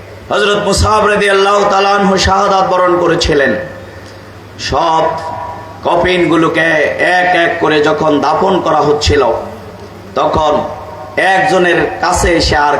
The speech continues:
কাপড় অর্ধেক আছে, যেই কাপড় দিয়ে এক অংশ ঢাকলে শরীরের আর এক অংশ খালি থেকে যায়,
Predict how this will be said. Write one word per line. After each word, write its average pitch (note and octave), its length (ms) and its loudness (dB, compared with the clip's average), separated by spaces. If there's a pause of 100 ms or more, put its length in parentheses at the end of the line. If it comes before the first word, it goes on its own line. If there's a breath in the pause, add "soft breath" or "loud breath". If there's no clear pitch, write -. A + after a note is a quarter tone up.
কাপড় D3 440 2 (580)
অর্ধেক F3+ 560 0
আছে, C3+ 440 0 (500)
যেই F#3 320 0
কাপড় G3 460 2
দিয়ে F3 380 2 (120)
এক G3+ 340 0
অংশ G3+ 280 2 (160)
ঢাকলে D#3 520 0 (400)
শরীরের D3+ 520 2
আর D#3 220 2
এক E3+ 180 0
অংশ C#3+ 260 0 (100)
খালি A#2+ 260 2
থেকে G#2 300 0
যায়, F2+ 340 -4